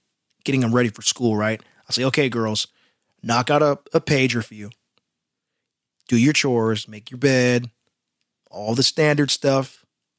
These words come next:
And then I say, "Okay, you may play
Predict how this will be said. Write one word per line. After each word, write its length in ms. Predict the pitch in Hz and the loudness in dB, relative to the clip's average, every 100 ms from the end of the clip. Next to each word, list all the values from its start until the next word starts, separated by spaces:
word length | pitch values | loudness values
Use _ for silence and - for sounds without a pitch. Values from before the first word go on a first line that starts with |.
| - | -8
And 120 | 113 | -8
then 120 | 113 | -4
I 80 | 113 | -2
say, 280 | - 120 120 | -2 -2 -2
"Okay, 400 | 123 147 117 95 _ _ _ _ _ _ _ _ _ _ | 0 0 0 -4 _ _ _ _ _ _ _ _ _ _
you 160 | - 117 | -4 0
may 200 | 143 143 | 2 2
play 680 | 135 208 196 151 117 104 | 2 2 4 2 0 -6